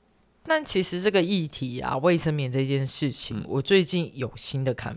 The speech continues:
Speaker 1: 法。
Speaker 2: 诶？
Speaker 1: 呃，我记得好像是北欧吧，
Speaker 2: 嗯。
Speaker 1: 他们立法通过，从此，从，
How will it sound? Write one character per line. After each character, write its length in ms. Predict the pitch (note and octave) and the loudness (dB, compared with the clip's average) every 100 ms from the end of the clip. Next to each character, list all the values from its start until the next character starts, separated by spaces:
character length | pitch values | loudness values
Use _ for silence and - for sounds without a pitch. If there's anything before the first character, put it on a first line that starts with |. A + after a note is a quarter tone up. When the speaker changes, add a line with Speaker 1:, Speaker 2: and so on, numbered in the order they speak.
| - | -10
Speaker 1:
法。 280 | - - - - | -14 -16 -14 -8
Speaker 2:
诶？ 160 | B2 C#3+ _ _ - - - - _ _ | -8 -8 _ _ -20 -20 -20 -20 _ _
Speaker 1:
呃， 380 | - D#3 D3+ D3 | 2 6 6 6
我 80 | C#3+ | 4
记 220 | C3 D#4+ | 0 0
得 80 | C#4+ | 0
好 140 | D#3+ | 0
像 100 | C3 | -4
是 100 | D#3+ | -4
北 220 | G3 B2+ A2 | -2 -2 -2
欧 260 | B2+ C3+ | 0 2
吧， 340 | C3+ B2 - - - | 2 -2 -4 -12 -8
Speaker 2:
嗯。 180 | A2+ | -6
Speaker 1:
他 140 | D#2 G3 | -2 2
们 200 | G3+ D#3+ - _ _ _ _ _ - | 2 0 -4 _ _ _ _ _ -8
立 200 | F3+ E3+ | -2 -2
法 220 | - A2 | -2 -8
通 260 | - B2 B2+ | -6 -4 -4
过， 320 | - - - _ _ _ _ _ _ _ - | -4 -6 -8 _ _ _ _ _ _ _ -8
从 240 | - D#3+ | 0 0
此， 320 | G3 D#3+ B2 - _ - | 2 0 -2 -6 _ -8
从， 420 | - D3+ E3 | 0 2 2